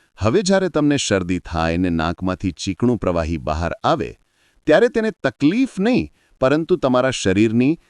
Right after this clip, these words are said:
સાયલેન્ટ આર્મી માનજો, જે શબ્દ વગર, અવાજ વગર તમને શરદીના વાયરસથી બચાવવા માટે લડી રહી છે.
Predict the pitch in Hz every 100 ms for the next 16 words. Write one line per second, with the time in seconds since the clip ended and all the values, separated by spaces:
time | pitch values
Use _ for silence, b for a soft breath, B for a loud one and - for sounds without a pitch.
0 | _ - - 127 156 208 240 - - 120
1 | 123 127 92 80 65 55 _ _ _ -
2 | 85 113 - 147 170 135 104 80 73 64
3 | b b b 90 98 110 85 101 71 62
4 | - _ _ - 151 196 220 - 113 113
5 | 123 170 196 139 101 101 107 - 101 80
6 | - 90 87 85 80 78 107 95 85 76
7 | 71 69 60 62 -